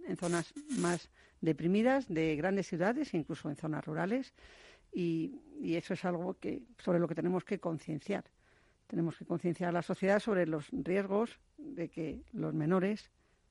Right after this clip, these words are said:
entren a esas salas donde está prohibido, además, que entren. Está prohibido que jueguen, pero es que está prohibido que accedan a esos locales y lo están, lo están haciendo. Y con respecto a los apoyos que recibimos,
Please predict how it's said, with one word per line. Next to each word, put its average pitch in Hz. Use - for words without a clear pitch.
entren 170
a 165
esas 165
salas 214
donde 170
está 196
prohibido, 196
además, 143
que -
entren. -
Está 196
prohibido 233
que 202
jueguen, 226
pero 202
es 175
que -
está 220
prohibido 202
que 180
accedan 165
a 160
esos 165
locales 175
y 185
lo 143
están, 165
lo 180
están 165
haciendo. 151
Y 294
con 185
respecto 180
a 175
los 175
apoyos 247
que 285
recibimos, 269